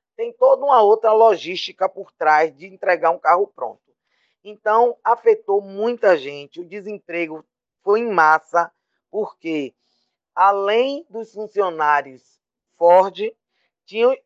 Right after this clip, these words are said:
tinha as terceirizadas que entregavam material também para a Ford. Então, o desemprego foi muito. Pro município também afetou, porque a arrecadação também baixa,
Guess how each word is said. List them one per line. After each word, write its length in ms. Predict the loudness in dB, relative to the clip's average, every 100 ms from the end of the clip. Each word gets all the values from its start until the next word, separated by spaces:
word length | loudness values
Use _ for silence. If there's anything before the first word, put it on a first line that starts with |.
| _
tinha 220 | -4 -2
as 100 | 2
terceirizadas 1080 | 2 4 4 2 0 0 2 2 0 -8 _ _ _ _
que 300 | -14 -10 -10
entregavam 920 | -4 0 0 2 2 4 2 -2 -6 -12 _ _ _ _ _
material 680 | -4 -2 0 0 2 2 2
também 420 | -4 -6 -2 -2
para 260 | 0 0 0
a 40 |
Ford. 420 | -4 -4 -4 -6 _ _ _ _ _ -20
Então, 400 | -16 -6 -2 -2
o 40 |
desemprego 680 | -6 -10 -12 -8 -8 -8 -8
foi 220 | -8 -8
muito. 600 | -10 -16 -18 -14 -14 -16 _ _ _ _ _ _
Pro 420 | 0 2 4 2 0
município 840 | -2 -4 -8 -10 -14 -14 -14 -10
também 480 | -6 -4 -2 0 0
afetou, 520 | 0 -2 -6 -8 -8
porque 280 | -8 -2 0
a 60 |
arrecadação 800 | 2 2 0 2 0 -2 -6 -12
também 420 | -12 -14 -12 -14
baixa, 560 | -2 0 0 -2 -4